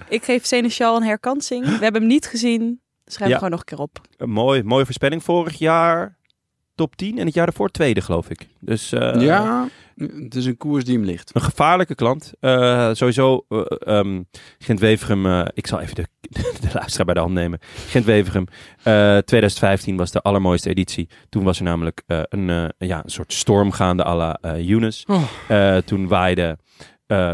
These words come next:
Speaker 2: Geraint Thomas, eh, het weiland in. Eigenlijk waaide iedereen het weiland in.
Speaker 3: <laughs>
Speaker 2: Eh, het is namelijk een koers die, eh, inmiddels gravelstroken kent, maar ook vooral door de moeren gaat. En in de moeren staat altijd wind.
Speaker 1: Kan het flink waaien.
Speaker 2: Daar kan het flink waaien. Daar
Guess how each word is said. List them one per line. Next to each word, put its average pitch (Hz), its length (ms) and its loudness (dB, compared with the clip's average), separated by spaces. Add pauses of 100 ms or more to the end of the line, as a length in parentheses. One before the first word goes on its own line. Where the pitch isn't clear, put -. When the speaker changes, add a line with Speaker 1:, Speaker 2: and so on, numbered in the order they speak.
Speaker 2:
Geraint 135 340 2
Thomas, 120 480 0
eh, 92 380 -2 (500)
het - 300 -6
weiland 95 360 2
in. 92 240 -6
Eigenlijk - 380 -6
waaide 90 240 -2
iedereen 95 300 0
het 87 100 -4
weiland 87 340 0
in. 87 180 -2
Speaker 3:
<laughs> - 40 -18 (320)
Speaker 2:
Eh, 101 260 4
het - 160 -4
is 127 80 2
namelijk 107 280 0
een 101 60 -2
koers 110 480 0
die, 101 360 -2
eh, 90 280 0
inmiddels 123 400 2
gravelstroken 107 640 -2
kent, 85 280 -2
maar 87 360 -2
ook 120 240 2
vooral 87 400 -2 (380)
door 104 360 2 (160)
de 98 260 2
moeren 123 580 2
gaat. 143 380 -10 (240)
En 98 360 -2
in 101 140 -4
de 95 60 -2
moeren 95 360 0
staat - 280 -6 (180)
altijd 113 320 2
wind. 95 180 -2
Speaker 1:
Kan 190 140 -6
het 185 140 -8
flink 196 580 0
waaien. 160 520 -8
Speaker 2:
Daar 110 240 2
kan 110 120 0
het 104 120 0
flink 101 240 -2
waaien. 98 340 0
Daar - 80 -20